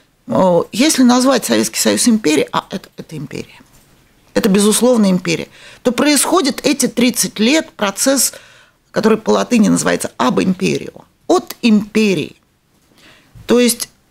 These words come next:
если сначала ушли со-, союзные республики, а это во многом, это сложное, конечно, н-, нельзя однозначно оценивать все те процессы. Какие-то были неуправляемые, а какие-то были совершенно закономерные,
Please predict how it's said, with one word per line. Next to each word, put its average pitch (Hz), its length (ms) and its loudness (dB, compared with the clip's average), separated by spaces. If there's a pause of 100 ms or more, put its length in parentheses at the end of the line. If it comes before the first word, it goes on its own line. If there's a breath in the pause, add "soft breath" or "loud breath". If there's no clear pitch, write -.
(120)
если 240 320 2
сначала 220 460 0
ушли 185 280 -2
со-, - 220 -6
союзные 147 520 -4
республики, - 840 -10 (520 soft breath)
а 180 500 0 (160)
это - 460 -2
во 208 180 -2
многом, 233 720 2
это - 200 -2
сложное, 220 500 0
конечно, 151 640 -4 (340 loud breath)
н-, 196 140 2
нельзя 247 520 4
однозначно 208 760 0
оценивать 190 560 0
все - 220 0
те 185 140 -4
процессы. - 540 -4
Какие-то - 380 -4
были 185 180 -2
неуправляемые, 170 800 -2
а - 40 -4
какие-то - 460 -6
были 208 340 0 (340 loud breath)
совершенно 208 600 2
закономерные, 208 960 0